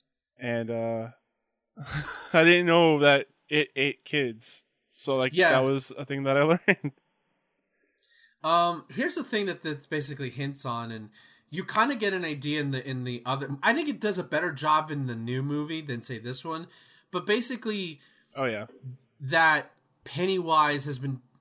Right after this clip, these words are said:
Speaker 2: um, that the adults can't see Pennywise. They, for whatever reason, they don't acknowledge it.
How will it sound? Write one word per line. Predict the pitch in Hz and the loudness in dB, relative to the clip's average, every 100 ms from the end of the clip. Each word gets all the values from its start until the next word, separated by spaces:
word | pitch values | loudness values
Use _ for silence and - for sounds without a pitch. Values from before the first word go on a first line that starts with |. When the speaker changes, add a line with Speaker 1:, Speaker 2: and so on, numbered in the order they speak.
| - | -8
Speaker 2:
um, | 135 127 127 123 120 123 _ _ _ | -4 -2 -2 -6 -8 -12 _ _ _
that | 151 | -8
the | 160 | -4
adults | 147 120 190 196 | -4 2 2 2
can't | - 180 156 | -6 -6 -4
see | - 170 | -6 -6
Pennywise. | 135 135 120 110 98 127 - - _ _ _ _ _ _ _ - | -6 -6 -6 -8 -10 -14 -18 -20 _ _ _ _ _ _ _ -18
They, | 120 143 160 165 160 151 139 - _ | -6 -4 -2 -2 -2 -4 -6 -12 _
for | - 147 | -8 -2
whatever | 170 226 220 | 0 0 0
reason, | 202 185 165 160 143 | 0 -2 -4 -6 -8
they | 117 147 | -4 -4
don't | 143 120 147 147 139 139 - - _ _ _ - | -4 -4 -2 -2 -4 -10 -16 -16 _ _ _ -14
acknowledge | 120 135 160 151 110 | -6 2 2 2 -4
it. | 117 - | -8 -12